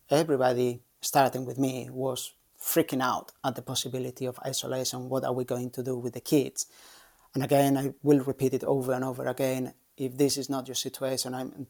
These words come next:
have total sympathy that what I'm relating is not what is happening everywhere. But overall,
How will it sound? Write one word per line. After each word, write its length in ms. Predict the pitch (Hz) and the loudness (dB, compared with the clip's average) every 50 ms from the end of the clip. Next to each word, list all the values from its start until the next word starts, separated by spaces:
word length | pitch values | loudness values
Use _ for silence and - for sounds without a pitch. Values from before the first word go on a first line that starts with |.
| _ _ _ - - - - | _ _ _ -20 -14 -8 -4
have 260 | 143 131 123 - - | -4 -4 -4 -4 -6
total 360 | - - 143 131 - 135 131 123 | -2 0 0 0 0 -2 -2 0
sympathy 640 | - - - 156 165 156 - - - - 123 117 | 0 2 2 4 2 2 0 -4 -10 -8 -8 -8
that 220 | 113 123 123 - - _ _ _ | -6 -6 -8 -8 -10 _ _ _
what 140 | - 131 127 | -4 -4 -2
I'm 240 | 120 120 127 127 139 _ _ - 285 - - _ _ - - - | -2 -4 -6 -10 -14 _ _ -20 -20 -20 -20 _ _ -20 -16 -10
relating 500 | 147 131 131 135 139 139 139 131 123 123 | -6 -2 2 4 4 4 4 2 0 -4
is 200 | 123 123 - - | -4 -6 -6 -4
not 360 | 127 127 143 139 - - - - _ _ _ _ _ _ _ - | -2 -2 -2 -2 -2 -6 -16 -20 _ _ _ _ _ _ _ -8
what 100 | 135 120 | -6 -6
is 140 | 127 123 - | -4 -4 -4
happening 340 | 131 123 - 127 123 120 131 | -4 -6 -6 -6 -8 -8 -8
everywhere. 640 | 127 123 131 131 123 156 170 156 120 131 147 - - - - - - - - _ _ _ | -8 -8 -6 -4 0 2 2 2 2 0 -4 -8 -12 -18 -18 -18 -20 -20 -20 _ _ _
But 220 | - 139 135 - - _ _ - | 2 2 2 2 0 _ _ 4
overall, 840 | 151 151 151 143 139 139 135 139 160 170 160 147 147 151 151 151 | 6 6 6 6 4 2 4 4 6 6 6 6 4 4 2 -2